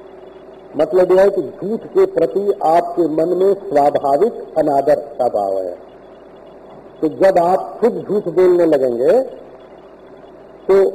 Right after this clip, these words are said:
वो अनादर आपका अपने प्रति भी हो जाएगा, बोला? तब आप अपने को हीन समझने लगेंगे,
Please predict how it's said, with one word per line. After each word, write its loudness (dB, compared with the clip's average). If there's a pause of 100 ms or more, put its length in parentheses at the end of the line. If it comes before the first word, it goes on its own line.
(140)
वो 4
अनादर 2
आपका 0 (240)
अपने 2
प्रति 0
भी -2
हो 0
जाएगा, 0
बोला? 2 (1080)
तब 2
आप 2
अपने 2
को 2
हीन -2
समझने -2
लगेंगे, -6